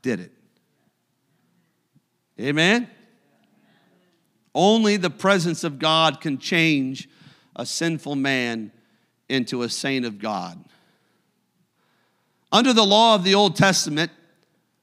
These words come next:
man became righteous by doing righteous things.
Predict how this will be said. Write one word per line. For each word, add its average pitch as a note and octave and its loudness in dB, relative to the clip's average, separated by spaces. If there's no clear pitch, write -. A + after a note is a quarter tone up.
man G3+ 4
became F3+ 2
righteous F3 2
by E3 2
doing E3 -2
righteous D3 -4
things. B2 -6